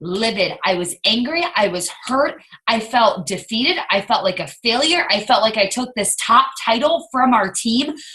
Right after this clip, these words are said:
Like, I cried. And I'm not a pretty crier. I'm a really ugly, ugly crier.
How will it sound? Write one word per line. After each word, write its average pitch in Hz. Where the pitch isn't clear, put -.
Like, 262
I -
cried. 190
And 311
I'm 539
not 466
a -
pretty 226
crier. 180
I'm 370
a 208
really 226
ugly, 185
ugly 190
crier. 277